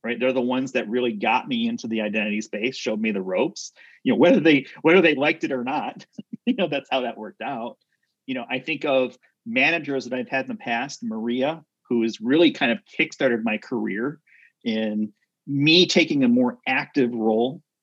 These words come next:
in managing my career versus just being a passive bystander. And I think of other really strong women that I've been really, you know, happy to, to be associated with in previous roles,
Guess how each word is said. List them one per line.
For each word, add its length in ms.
in 200
managing 420
my 120
career 380
versus 320
just 220
being 160
a 40
passive 460
bystander. 760
And 120
I 60
think 220
of 100
other 200
really 360
strong 360
women 260
that 100
I've 160
been 440
really, 640
you 120
know, 180
happy 500
to, 240
to 160
be 140
associated 600
with 400
in 100
previous 380
roles, 440